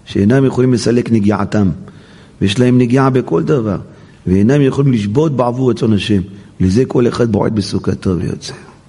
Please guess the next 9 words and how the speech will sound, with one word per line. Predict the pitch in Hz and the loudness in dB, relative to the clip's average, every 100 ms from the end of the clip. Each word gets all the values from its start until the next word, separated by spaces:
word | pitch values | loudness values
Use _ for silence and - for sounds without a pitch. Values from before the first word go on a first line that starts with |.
| - - - - - - - - - - - - - - - - - - | -20 -20 -20 -20 -20 -20 -20 -20 -20 -20 -20 -20 -20 -20 -20 -20 -20 -16
לכן, | - - 151 147 127 104 - - - - - | -10 -2 0 0 -2 -8 -16 -20 -20 -20 -20
צריך | - - | -16 -6
אדם | 123 123 113 | -2 0 2
לדעת, | 107 110 104 90 - - - - - - | 2 0 -2 -4 -6 -20 -20 -20 -20 -6
אחד | 151 156 | -2 2
מהיסודות | 139 117 - 117 131 170 | 2 0 0 0 2 2
של | 151 | 2
עבודת | 127 117 120 131 123 | 0 0 0 0 0
השם, | 110 - 120 | -4 -2 0